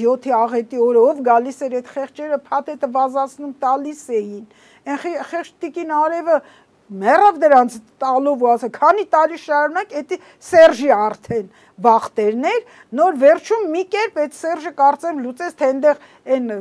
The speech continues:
բանը մահացավ, այս մարդիկ մնացին։ Գազը չէին քաշում,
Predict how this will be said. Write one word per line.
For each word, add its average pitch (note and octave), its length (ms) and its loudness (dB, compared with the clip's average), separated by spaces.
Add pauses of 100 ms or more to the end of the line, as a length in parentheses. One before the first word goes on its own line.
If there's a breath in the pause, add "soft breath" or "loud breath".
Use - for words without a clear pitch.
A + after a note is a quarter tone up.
(220)
բանը C4 400 -2
մահացավ, C#4 720 0 (280 soft breath)
այս C#4+ 200 -4
մարդիկ C4+ 480 -4
մնացին։ B3 500 -8 (300 loud breath)
Գազը C#4+ 320 4
չէին D#4+ 400 -8
քաշում, A3 400 -2